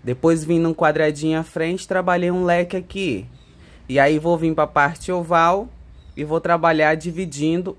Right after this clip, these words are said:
igual eu fiz aqui, ó. É só contar, ó. Tá vendo, ó? Conta e faz igual nesse outro lado aqui.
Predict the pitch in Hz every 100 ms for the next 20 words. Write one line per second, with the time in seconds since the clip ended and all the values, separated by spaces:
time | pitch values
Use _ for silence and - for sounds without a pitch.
0 | - 175 131 160 170 208 214 214 - 214
1 | 208 247 - 160 104 78 - - - -
2 | - - - - 131 - 220 311 349 320
3 | 127 87 78 - _ - - - - _
4 | - 123 190 214 156 92 123 - _ _
5 | _ _ - - - - 143 160 185 220
6 | 220 233 - 190 190 180 247 160 175 160
7 | 156 165 202 269 - _ _ _ _ _
8 | _ _ _ 139 170 208 - 208 214 226
9 | 214 208 240 240 226 185 101 120